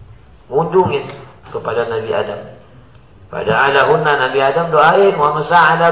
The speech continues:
zuhurihinna." Diusap punggungnya. Falam yazhar lahunna. Tapi enggak ada bekas. Enggak keluar kayak saudara-saudaranya.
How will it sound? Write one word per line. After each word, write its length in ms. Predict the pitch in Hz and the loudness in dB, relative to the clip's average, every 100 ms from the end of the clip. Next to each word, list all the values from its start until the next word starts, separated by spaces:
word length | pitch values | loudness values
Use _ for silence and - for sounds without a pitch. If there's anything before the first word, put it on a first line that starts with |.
| 170 | 2
zuhurihinna." 880 | 165 170 170 196 185 156 - - - - - | 0 0 0 0 0 -2 -4 -14 -20 -10 2
Diusap 480 | 196 196 254 - | 4 4 2 0
punggungnya. 640 | 190 190 208 214 202 - - | -2 0 0 -2 -6 -14 -6
Falam 280 | 110 120 127 | -2 -2 2
yazhar 460 | 135 127 - 139 127 117 | 0 0 2 4 4 0
lahunna. 420 | 113 156 104 92 - - - - | 0 0 -2 -8 -10 -16 -18 -14
Tapi 180 | - 107 151 | -10 -8 -2
enggak 200 | 135 113 | 0 2
ada 200 | 120 123 123 | 2 0 -4
bekas. 320 | 131 127 - - - - - - | -4 -6 -8 -12 -18 -20 -20 -16
Enggak 240 | - 98 - | -10 -8 -2
keluar 320 | 143 131 127 | 2 2 2
kayak 240 | 123 120 | -2 -2
saudara-saudaranya. 920 | 120 120 120 117 117 110 107 101 - | -2 -2 0 0 -4 -2 -2 -4 -8